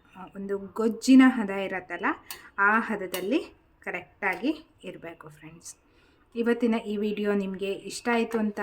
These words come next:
ಭಾವಿಸಿದ್ದೀನಿ. ಈ ವಿಡಿಯೋಕ್ಕೆ, ಆ, ಒಂದು ಲೈಕ್ ಮಾಡಿ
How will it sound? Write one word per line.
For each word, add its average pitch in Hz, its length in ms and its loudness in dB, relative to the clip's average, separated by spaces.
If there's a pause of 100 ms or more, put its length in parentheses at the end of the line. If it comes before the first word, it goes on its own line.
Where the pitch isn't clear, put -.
ಭಾವಿಸಿದ್ದೀನಿ. 196 840 0 (320)
ಈ 226 120 0
ವಿಡಿಯೋಕ್ಕೆ, 233 500 4
ಆ, 202 1120 -10
ಒಂದು 202 320 0
ಲೈಕ್ 208 460 2
ಮಾಡಿ 185 460 -6